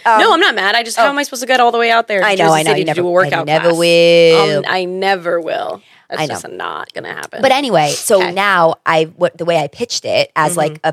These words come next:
Speaker 1: person on social media, I was like, "I can now talk about another gym experience now that I've moved, and I think girls would really like it." And I am getting, like, reactions,
Speaker 2: Mm-hmm.
Speaker 1: but girls, like, the way that the partnership is working is, like, you have to join the gym.
Speaker 2: Mm-hmm.
Speaker 1: And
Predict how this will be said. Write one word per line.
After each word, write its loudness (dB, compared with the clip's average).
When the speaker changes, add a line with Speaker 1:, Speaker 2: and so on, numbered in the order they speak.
Speaker 1:
person -4
on -6
social -8
media, -4
I -4
was -8
like, -6
"I -2
can -12
now -2
talk -4
about -6
another -6
gym -6
experience -8
now -8
that -8
I've -8
moved, -8
and -10
I -12
think -12
girls -4
would -18
really -10
like -2
it." -2
And 0
I 2
am 0
getting, 0
like, -4
reactions, -2
Speaker 2:
Mm-hmm. -6
Speaker 1:
but -2
girls, -4
like, -6
the -6
way -2
that -12
the -14
partnership -2
is -10
working -6
is, -12
like, -12
you -8
have -10
to -16
join -14
the -16
gym. -10
Speaker 2:
Mm-hmm. -6
Speaker 1:
And -2